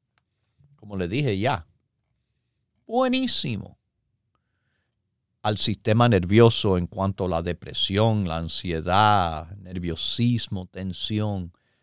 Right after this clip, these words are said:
a la salud de los ojos. Una de las cosas que es,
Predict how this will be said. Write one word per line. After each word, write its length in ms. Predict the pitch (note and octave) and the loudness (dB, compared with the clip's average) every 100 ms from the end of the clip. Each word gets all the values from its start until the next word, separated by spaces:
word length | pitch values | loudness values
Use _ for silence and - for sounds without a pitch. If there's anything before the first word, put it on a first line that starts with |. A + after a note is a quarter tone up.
| _ | _
a 160 | - G#2+ | -4 2
la 160 | G#2 | 2
salud 440 | G2+ G#2 G2+ A#2+ B2+ | 2 2 4 4 4
de 100 | A#2 | 2
los 260 | A2 - | 0 0
ojos. 600 | B2 B2 A2 G2 - - _ _ _ _ _ _ _ _ _ _ _ _ _ _ _ _ _ _ _ _ _ _ _ | 0 0 -2 -8 -16 -20 _ _ _ _ _ _ _ _ _ _ _ _ _ _ _ _ _ _ _ _ _ _ _
Una 280 | A3+ C4+ C4 | -16 -6 0
de 80 | G3 | 0
las 140 | C#3+ | 0
cosas 1040 | - E3 E3 - A2 - - - - - _ _ _ _ _ _ _ _ _ _ _ _ _ | -4 -6 -4 -2 -4 -4 -12 -14 -16 -18 _ _ _ _ _ _ _ _ _ _ _ _ _
que 440 | B2 A#2+ A2+ - _ _ _ _ _ _ - | -2 0 -2 -6 _ _ _ _ _ _ -8
es, 440 | D#3+ E3 - - | -6 -4 -6 -8